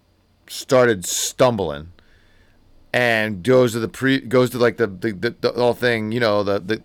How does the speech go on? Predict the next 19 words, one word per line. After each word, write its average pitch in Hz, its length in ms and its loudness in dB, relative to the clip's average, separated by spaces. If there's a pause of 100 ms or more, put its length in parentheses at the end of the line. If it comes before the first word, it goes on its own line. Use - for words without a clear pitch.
(100)
the, 101 220 -6 (200)
the 101 80 -6
de 110 100 0
facto, 113 600 4 (220)
"Looked 165 220 2
at 175 80 -4
your 170 100 4
LinkedIn 139 580 2
and, 123 240 -4
um, 117 640 6 (960)
can 135 160 0
you 147 80 2
just 147 240 -4
tell 156 160 4
me 156 100 4
about 139 300 6
what 123 160 2
you 113 100 -4
do?" 87 320 -2